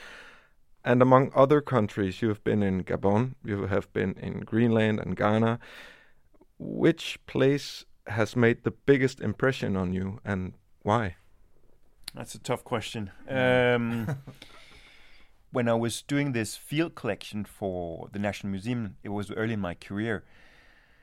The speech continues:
Speaker 2: I mean, I think that's would fit the, uh, romantic classic idea of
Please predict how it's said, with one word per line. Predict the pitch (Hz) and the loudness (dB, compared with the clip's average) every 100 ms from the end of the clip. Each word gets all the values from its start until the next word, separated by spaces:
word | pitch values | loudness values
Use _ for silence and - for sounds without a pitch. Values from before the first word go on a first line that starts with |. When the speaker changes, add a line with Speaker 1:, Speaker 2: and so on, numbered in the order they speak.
| _ - | _ -2
Speaker 2:
I | |
mean, | 120 110 | 0 0
I | 107 | -4
think | 151 143 139 | -6 -2 2
that's | 123 - - - - _ _ _ | 2 2 -12 -14 -20 _ _ _
would | 127 123 120 | -6 -4 -6
fit | - 135 120 - | -4 -2 -2 -6
the, | - 113 98 95 90 80 | -6 -4 -2 -4 -6 -8
uh, | - - - | -14 -20 -20
romantic | - 110 107 113 120 - - 104 - - - | -6 -2 2 4 4 0 -6 -8 -10 -20 -18
classic | - 110 104 120 | -2 0 0 -4
idea | 101 95 101 101 95 | -4 -2 -4 -2 -2
of | - 90 | -2 -6